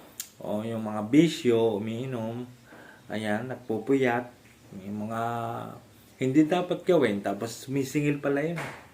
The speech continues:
Ayan. <laughs> Ayan ang nangyayari, na-stroke. At pag na-stroke ka,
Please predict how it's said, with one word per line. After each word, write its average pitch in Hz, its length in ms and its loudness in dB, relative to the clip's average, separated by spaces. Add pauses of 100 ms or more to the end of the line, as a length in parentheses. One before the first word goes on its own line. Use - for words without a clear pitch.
(300)
Ayan. 120 160 -12 (220)
<laughs> - 220 -8
Ayan 120 220 8
ang 196 180 12
nangyayari, 127 840 10 (440)
na-stroke. 135 720 6 (380)
At 123 160 2
pag 120 120 4
na-stroke 143 540 6
ka, 113 320 4